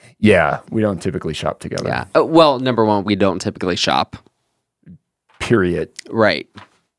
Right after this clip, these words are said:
Speaker 2: We don't.
Speaker 1: We don't, no.
Speaker 2: <laughs> We don't.
Speaker 1: We don't buy
Speaker 2: Um,
Speaker 1: stuff,
Speaker 2: no, i-,
Speaker 1: typically.
Speaker 2: if I need something, I'm like, "Oh, I'll just get it on Amazon right now." But we
Speaker 1: Right.
Speaker 2: typically don't shop.
Speaker 1: No.
Speaker 2: Yeah. Um,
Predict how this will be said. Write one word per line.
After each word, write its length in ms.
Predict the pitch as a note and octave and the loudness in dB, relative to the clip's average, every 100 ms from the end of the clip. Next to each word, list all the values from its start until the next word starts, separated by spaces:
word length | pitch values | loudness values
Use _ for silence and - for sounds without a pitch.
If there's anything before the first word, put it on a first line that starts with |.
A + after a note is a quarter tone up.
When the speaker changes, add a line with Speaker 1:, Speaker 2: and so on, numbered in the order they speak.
| _ _ _ _ _ _ _ | _ _ _ _ _ _ _
Speaker 2:
We 180 | G#2+ G#2+ | -2 0
don't. 360 | F#2 C#2 D#2 - | 0 -2 -6 -2
Speaker 1:
We 80 | A2+ | 2
don't, 360 | D#2+ - - | 2 2 -2
no. 340 | B3+ C4 F2+ E2 | 4 4 2 2
Speaker 2:
<laughs> 40 | |
We 100 | C3 | 2
don't. 340 | A2+ G#2+ E2+ - - - | 4 2 0 -12 -20 -6
Speaker 1:
We 80 | - | 0
don't 220 | A#3 A2+ | 4 6
buy 100 | A2+ G#2 | 6 4
Speaker 2:
Um, 60 | |
Speaker 1:
stuff, 300 | G2+ G#2 - | 0 -6 -2
Speaker 2:
no, 240 | A#2 A#2 A2+ | 2 4 6
i-, 80 | C#3 | 4
Speaker 1:
typically. 220 | C#3+ D3 | 6 4
Speaker 2:
if 140 | C3 | 4
I 100 | D#3 | 4
need 180 | C#3 A#2 | 6 4
something, 280 | - A#2+ A#2 | 2 0 2
I'm 100 | G#2 | 2
like, 160 | G2 - | 0 2
"Oh, 120 | F#2+ | 0
I'll 60 | |
just 160 | F2 F2+ | 0 -2
get 80 | F#2+ | -2
it 60 | |
on 100 | F#2 B1 | 0 -2
Amazon 460 | E2+ F2 F2+ C#2+ | -4 -4 -4 -4
right 160 | E2 A1+ | -4 -4
now." 140 | D#2 | -6
But 160 | F2 A2 | 0 2
we 80 | A2 | 2
Speaker 1:
Right. 140 | F2 | 0
Speaker 2:
typically 300 | D2+ C2+ F2+ | -4 -2 -4
don't 260 | E2 A1 - | -4 -8 -10
shop. 260 | - - - | -10 -6 -6
Speaker 1:
No. 120 | G1+ - - | -6 -10 -8
Speaker 2:
Yeah. 260 | - - - - - - _ | -6 -6 -8 -14 -20 -20 _
Um, 640 | A#2 A2+ A2 G#2+ G#2+ A2 | 2 4 4 4 2 0